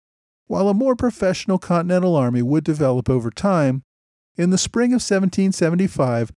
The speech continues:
the small, highly professional British Army in Boston faced a much larger group of amateurs surrounding them. Some Patriot officers had experience fighting in combat during the French and Indian War.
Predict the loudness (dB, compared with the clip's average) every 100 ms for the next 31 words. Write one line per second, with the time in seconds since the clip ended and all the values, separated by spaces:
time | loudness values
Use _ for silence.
0 | _ _ _ _ _ -4 0 0 2 0
1 | 0 0 0 0 -2 0 -2 0 -2 0
2 | 0 0 0 0 0 0 0 0 0 -2
3 | -6 -6 -8 _ _ _ _ -4 -2 0
4 | -2 0 -2 -2 0 0 0 -2 0 0
5 | -2 -4 -2 0 0 0 -2 -2 -2 0
6 | 2 2 0 -2 -4 -8 -12 _ _ _
7 | _ _ _ -4 0 2 2 0 0 2
8 | 2 0 -2 -2 0 0 0 -2 -4 0
9 | 2 0 -2 -6 0 0 2 0 -2 0
10 | 2 2 0 0 0 0 -2 -2 -4 -2
11 | -4 -2 -2 -2 0 0 0 -2